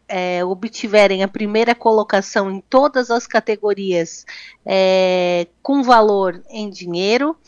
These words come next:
é, concursos de pós-graduação, idiomas e cursos da unesc Level,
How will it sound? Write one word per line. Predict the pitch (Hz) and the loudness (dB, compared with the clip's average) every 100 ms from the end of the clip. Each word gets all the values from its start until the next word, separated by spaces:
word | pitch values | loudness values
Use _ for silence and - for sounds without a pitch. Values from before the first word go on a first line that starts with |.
| - - _ | -20 -20 _
é, | - 190 190 185 - | -2 0 2 -2 -2
concursos | 269 269 - - 262 - - 220 190 | -2 -2 -6 -6 -6 -6 -12 -12 -12
de | 202 | -12
pós-graduação, | 196 - 220 247 233 208 202 190 180 175 - 220 226 240 240 240 - | -6 4 4 4 -2 -4 -4 -2 -4 -4 -6 -2 -2 -2 -4 -10 -10
idiomas | 254 233 202 202 202 226 233 226 226 226 - - | -10 -10 -4 0 4 4 2 2 0 -2 -10 -18
e | 208 | -20
cursos | _ 247 233 - 220 | _ -8 -8 -10 -10
da | 190 196 190 | 0 2 2
unesc | 190 196 196 - - | 0 -2 -4 -4 -4
Level, | 185 185 214 233 285 | 0 2 2 0 -4